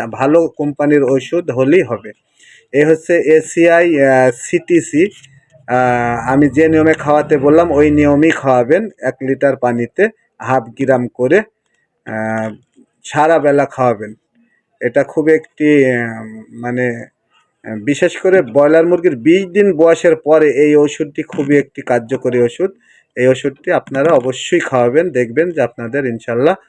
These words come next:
ভালো রেজাল্ট আসবে। তো এবার আমরা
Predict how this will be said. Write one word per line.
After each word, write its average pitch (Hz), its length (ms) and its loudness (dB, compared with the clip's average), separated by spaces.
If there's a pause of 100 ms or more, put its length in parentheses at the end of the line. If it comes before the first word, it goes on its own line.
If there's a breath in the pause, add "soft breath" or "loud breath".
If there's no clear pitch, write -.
(280 soft breath)
ভালো 131 480 0 (140)
রেজাল্ট 139 480 0
আসবে। 110 320 -6 (420 soft breath)
তো 131 80 0
এবার 160 300 4
আমরা 165 560 4